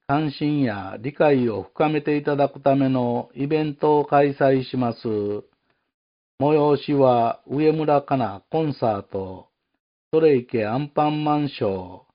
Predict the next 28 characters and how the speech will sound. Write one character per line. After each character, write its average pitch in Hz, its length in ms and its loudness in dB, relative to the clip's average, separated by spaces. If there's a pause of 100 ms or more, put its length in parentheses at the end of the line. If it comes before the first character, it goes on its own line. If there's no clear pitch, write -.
(540)
人 151 200 -2
権 156 300 -2
作 156 300 -2
文 156 240 -4
コ 147 200 0
ン 135 120 0
テ 113 160 -2
ス - 240 -18
ト 95 340 -8
表 156 260 4
彰 139 260 2
式、 92 600 -10 (640)
黒 160 200 4
潮 156 320 4
太 147 260 6
鼓 98 420 -6
演 135 220 -2 (100)
奏、 113 500 2 (640)
マ 143 120 -2
ス - 160 -16
コ 160 160 4
ッ - 220 -8
ト 107 340 -4
愛 151 200 -2
称 156 320 2
発 143 220 0 (120)
表 131 260 2
式、 92 640 -14